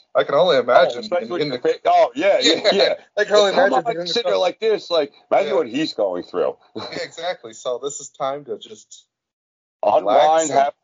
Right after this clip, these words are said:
Speaker 2: fun,
Speaker 1: let go.
Speaker 2: answer, be knuckleheads with us. That's all.
Speaker 1: You, you wanna tell us who ratted you out for the bump stop last year? We'll
Speaker 2: We
Speaker 1: be
Speaker 2: know
Speaker 1: okay
Speaker 2: who it
Speaker 1: with
Speaker 2: is.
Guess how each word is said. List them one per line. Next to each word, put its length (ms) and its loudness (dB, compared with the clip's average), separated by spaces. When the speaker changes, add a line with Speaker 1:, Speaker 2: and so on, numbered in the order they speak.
Speaker 2:
fun, 240 2
Speaker 1:
let 180 -2
go. 280 -2
Speaker 2:
answer, 380 -4
be 100 -4
knuckleheads 560 0
with 140 -2
us. 200 0
That's 220 -2
all. 220 2
Speaker 1:
You, 120 -14
you 80 -12
wanna 200 0
tell 260 0
us 240 -6
who 140 -18
ratted 340 -4
you 100 -2
out 260 2
for 120 -8
the 100 -10
bump 300 -6
stop 380 -6
last 360 -8
year? 240 -12
We'll 120 -16
Speaker 2:
We 80 -10
Speaker 1:
be 80 0
Speaker 2:
know 80 4
Speaker 1:
okay 260 2
Speaker 2:
who 20 0
it 40 0
Speaker 1:
with 180 2
Speaker 2:
is. 120 0